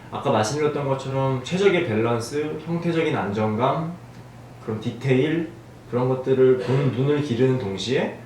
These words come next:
어, 어떤 자기의 의도나 컨셉,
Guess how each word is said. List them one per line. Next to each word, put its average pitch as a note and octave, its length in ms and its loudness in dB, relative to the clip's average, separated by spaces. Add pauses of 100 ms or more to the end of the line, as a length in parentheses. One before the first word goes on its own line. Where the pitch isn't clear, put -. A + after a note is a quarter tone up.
(560)
어, F2+ 380 -10
어떤 F#2+ 380 -6 (200)
자기의 A#2+ 340 2
의도나 B2+ 720 2
컨셉, F3+ 540 0